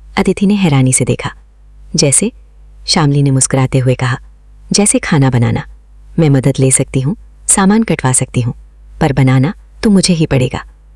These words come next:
अदिति की आंखें फैल गईं। "ओ नो," उसने दोनों हाथ माथे पर रख लिए, "यानी ये सब मुझे भी करना होगा? मैं तो जल ही जाऊंगी, या दाल जला दूंगी।" शामली हंस पड़ी खुलकर,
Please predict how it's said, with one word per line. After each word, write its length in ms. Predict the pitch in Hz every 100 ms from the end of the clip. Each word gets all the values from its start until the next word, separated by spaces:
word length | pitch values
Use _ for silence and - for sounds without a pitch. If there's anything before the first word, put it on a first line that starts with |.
| - - -
अदिति 300 | 185 143 156
की 160 | -
आंखें 260 | 185 139 160
फैल 220 | - 135
गईं। 160 | - 113 - - - - - -
"ओ 40 | 226
नो," 220 | 214 233 - - - -
उसने 220 | 180 170
दोनों 240 | 147 147 143
हाथ 140 | 156 202
माथे 260 | 160 135 -
पर 100 | 135
रख 120 | 135 -
लिए, 140 | 107 - - - - - -
"यानी 240 | 170 156
ये 140 | 147 156
सब 200 | - 208 - - - -
मुझे 220 | 151 -
भी 100 | 156
करना 280 | - 233 233
होगा? 280 | 220 220 240 - - - - -
मैं 100 | 254
तो 100 | 269
जल 200 | 311 202
ही 140 | 175 233
जाऊंगी, 400 | 226 156 131 170 - - - -
या 80 | 160
दाल 200 | 139 139
जला 240 | 180 190
दूंगी।" 320 | 208 214 226 - - - - - -
शामली 340 | - 139 143
हंस 240 | 185 143
पड़ी 280 | - - - - - - -
खुलकर, 360 | 143 - -